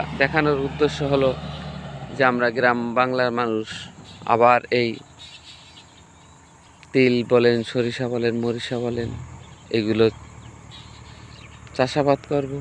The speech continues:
তিল, এই তেলটা, এটা খুব ঠান্ডা তেল, কোনো উত্তেজক না।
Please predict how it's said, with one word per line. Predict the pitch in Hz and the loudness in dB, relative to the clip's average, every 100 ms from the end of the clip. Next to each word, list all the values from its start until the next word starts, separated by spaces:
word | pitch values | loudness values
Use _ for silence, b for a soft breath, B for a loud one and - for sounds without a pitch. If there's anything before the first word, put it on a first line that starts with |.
| 147 - - - - - - - - - - - - - - - - - - | -12 -18 -20 -20 -20 -20 -20 -20 -20 -20 -20 -20 -20 -20 -20 -20 -20 -16 0
তিল, | 151 151 139 131 - - - - - - - - - | 4 6 4 -2 -10 -20 -20 -20 -20 -20 -18 -6 2
এই | 135 - | 4 6
তেলটা, | 131 127 117 123 113 - - - - - - - - - - - - - - - - - - - - - - - - | 6 6 4 2 2 -2 -16 -20 -20 -20 -18 -18 -18 -18 -20 -20 -20 -20 -18 -18 -20 -10 -8 -8 -10 -14 -16 -16 -14
এটা | - 127 | -2 -2
খুব | - 139 - | 2 -2 0
ঠান্ডা | 143 156 151 151 | 0 2 4 2
তেল, | 151 147 143 - - - - - - - - - - - - - | 2 0 -4 -14 -20 -20 -20 -20 -20 -18 -16 -16 -16 -18 -20 -6
কোনো | 139 139 - | 2 2 2
উত্তেজক | 147 - 147 151 - 147 | 0 0 4 4 2 2
না। | 143 | 2